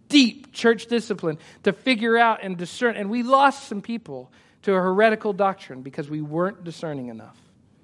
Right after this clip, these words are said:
So I think what he's telling us to do here is to be righteously discerning people.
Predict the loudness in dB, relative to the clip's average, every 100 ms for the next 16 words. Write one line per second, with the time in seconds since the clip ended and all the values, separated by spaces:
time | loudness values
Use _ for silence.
0 | _ _ _ _ _ _ _ _ _ _
1 | _ _ _ _ _ _ -2 -2 0 0
2 | 0 0 0 -2 0 0 0 -2 -6 -10
3 | -6 -6 -8 -14 -16 -16 -18 _ _ _
4 | _ _ -6 -4 -4 -2 0 2 4 2
5 | -2 -10 -6 -4 -4 -6 -4 -2 -2 -4
6 | -6 -4 -4 -4 -10 -16 -20